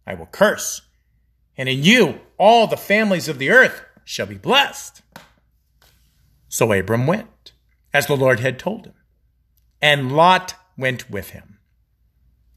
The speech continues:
Abram was seventy-five years old when he departed from Haran.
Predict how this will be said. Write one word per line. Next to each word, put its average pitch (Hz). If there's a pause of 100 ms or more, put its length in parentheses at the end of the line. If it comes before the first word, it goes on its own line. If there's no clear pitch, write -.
Abram 165
was 214
seventy-five 120
years 101
old 123
when 107
he 95
departed 104
from 101 (220)
Haran. -